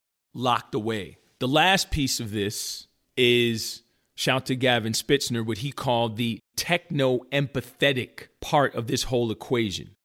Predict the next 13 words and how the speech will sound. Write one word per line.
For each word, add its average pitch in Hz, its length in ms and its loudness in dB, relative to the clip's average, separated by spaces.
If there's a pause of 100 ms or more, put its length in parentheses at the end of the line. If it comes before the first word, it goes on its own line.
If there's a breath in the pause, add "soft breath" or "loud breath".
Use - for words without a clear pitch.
(380)
When 151 300 2
you 180 140 4
are 165 100 2
dealing 151 640 2
with 120 460 0
new 147 640 0
and 110 180 -4
novel 139 380 0
technology, 110 920 -4
a 90 60 -10
new 120 460 0
asset 120 500 -2
class, 95 580 -8